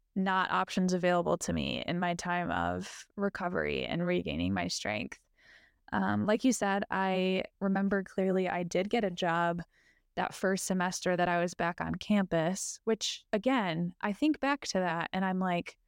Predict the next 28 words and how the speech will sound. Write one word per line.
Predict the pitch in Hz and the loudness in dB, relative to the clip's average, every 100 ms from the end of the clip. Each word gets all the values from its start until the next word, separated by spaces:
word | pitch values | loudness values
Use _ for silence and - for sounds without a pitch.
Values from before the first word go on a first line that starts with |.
| _ _ _ _ - | _ _ _ _ -4
not | 214 262 | 0 4
only | 285 330 294 | 4 6 4
was | 220 202 | 4 4
I | 196 | 2
just | 190 190 - - | 2 0 -2 -4
throwing | 196 208 226 | 0 2 4
myself | 202 185 - 175 180 | 2 0 0 0 0
into | - 175 170 185 175 160 | -2 -2 -2 0 2 2
a | 175 | 0
full | - - 214 196 | -6 0 2 2
semester | 185 196 180 180 180 | 0 0 -2 0 0
load | 180 180 170 | 2 4 2
of | 165 | 0
classes | - 233 240 - 165 147 170 - _ _ - _ | -2 0 0 0 0 0 -2 -8 _ _ -20 _
a | 185 | -2
month | 180 170 175 220 208 - | 0 0 0 0 -2 -4
after | 180 190 190 | -4 -2 -2
being | 180 175 175 | 0 0 0
declared | 170 165 190 185 | -2 -2 0 0
in | 180 | -2
remission, | 165 151 185 208 - - 156 - _ _ _ _ _ _ - | -4 -2 -2 -2 -2 -2 -4 -6 _ _ _ _ _ _ 0
then, | 277 285 | 2 4
like, | 240 202 - - _ _ | 2 0 -6 -20 _ _
two | - - 269 | -6 0 2
months | 311 214 180 180 | 4 2 0 -2
in | 147 165 175 | 0 2 2
or | 175 | 0
whatever, | 170 165 165 170 175 190 | 0 0 0 0 0 -2